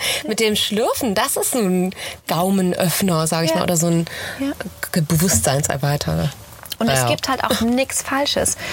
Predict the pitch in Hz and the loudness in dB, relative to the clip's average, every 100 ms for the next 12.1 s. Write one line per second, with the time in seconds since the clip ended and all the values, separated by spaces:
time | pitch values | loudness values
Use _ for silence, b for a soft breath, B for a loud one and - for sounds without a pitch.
0 | B B - 262 254 240 - 202 - 269 | B B 0 0 0 0 0 0 0 0
1 | 262 - 175 175 - - 180 170 202 226 | 0 -2 -2 0 -2 0 0 0 2 2
2 | 233 226 226 277 262 302 - 247 - - | 2 2 2 2 0 0 0 -2 -2 -2
3 | 202 - - 214 247 247 247 262 254 233 | -2 0 0 0 2 2 2 2 2 2
4 | 214 247 269 247 208 220 247 - B B | 2 2 2 2 2 2 0 -2 B B
5 | B 226 233 233 226 226 214 214 - 220 | B -2 0 2 2 2 0 0 0 0
6 | 254 - 240 240 - - 214 - 302 294 | 0 0 0 0 -2 -2 -2 0 0 2
7 | 233 240 - 214 208 240 269 294 - B | 0 -2 -2 -2 0 2 2 0 -2 B
8 | B B B - - 208 185 170 - 196 | B B B -8 0 2 2 2 0 0
9 | 202 - - 196 196 190 196 - 330 403 | 0 0 0 2 0 0 0 0 0 0
10 | 185 202 202 196 185 185 - 208 202 196 | -2 -2 -2 -2 -2 -4 -2 -2 0 0
11 | 190 185 254 208 190 151 151 151 165 226 | 0 0 0 2 4 4 4 4 2 2